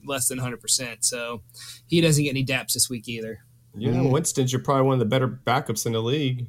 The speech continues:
Speaker 2: You know,
Speaker 1: Uh, hey, and he has the motivation going against his former team. I thought it was set up,
Speaker 2: Mm-hmm.
Speaker 1: and Olave actually is really good when Winston's out there.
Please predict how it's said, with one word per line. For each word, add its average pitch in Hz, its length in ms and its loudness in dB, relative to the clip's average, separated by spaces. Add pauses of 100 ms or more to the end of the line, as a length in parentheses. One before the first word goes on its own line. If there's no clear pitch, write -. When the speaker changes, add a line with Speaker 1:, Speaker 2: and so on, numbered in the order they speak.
(120)
Speaker 2:
You 101 60 -8
know, 110 300 -2
Speaker 1:
Uh, - 80 -6
hey, 143 300 0 (200)
and 147 80 0
he 139 80 0
has 156 180 4
the 151 80 2
motivation 160 560 4
going 156 220 2
against 156 220 2
his 143 80 0
former 156 280 0
team. 180 400 2
I 147 60 0
thought 160 200 2
it 139 80 0
was 135 140 2
set 151 220 4
up, 156 80 6
Speaker 2:
Mm-hmm. 156 80 2
Speaker 1:
and 147 80 0
Olave 160 420 4
actually 147 400 2
is 120 100 0
really 151 360 2
good 160 240 4
when 139 140 0
Winston's 131 300 2
out 151 220 2
there. 107 240 -4